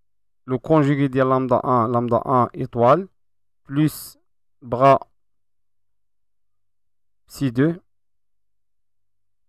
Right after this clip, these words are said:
lambda deux étoile appartient à xi étoile. L'espace duel de l'espace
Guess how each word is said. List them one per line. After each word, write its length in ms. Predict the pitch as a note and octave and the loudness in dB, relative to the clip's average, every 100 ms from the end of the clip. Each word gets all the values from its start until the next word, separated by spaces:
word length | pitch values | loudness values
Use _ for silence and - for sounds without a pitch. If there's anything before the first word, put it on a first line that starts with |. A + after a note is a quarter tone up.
| _ _ | _ _
lambda 520 | C3 C3+ B2 A#2+ - _ _ _ | -4 -2 2 2 0 _ _ _
deux 280 | A#2 B2+ A#2+ - | -6 -2 -2 -4
étoile 440 | - A2+ A2+ A#2+ - _ | -6 0 2 0 -6 _
appartient 480 | B2+ - B2 - A#2 B2 B2 _ _ _ _ _ _ _ _ | -10 -6 -6 -6 -4 -2 -4 _ _ _ _ _ _ _ _
à 220 | A#2+ A#2 - _ _ | -4 -4 -6 _ _
xi 340 | - - C3+ - _ - | -14 -8 -8 -10 _ -18
étoile. 420 | C3 A2 F2+ - _ _ _ _ _ _ _ _ | -4 -2 -2 -8 _ _ _ _ _ _ _ _
L'espace 520 | - A#2 - C3+ - B2 | -16 -16 -8 -8 -8 -8
duel 380 | A2+ A#2+ C#3 | -2 0 0
de 120 | B2+ B2 | -2 -6
l'espace 580 | A#2+ - - C3 - | -6 -8 -8 -10 -10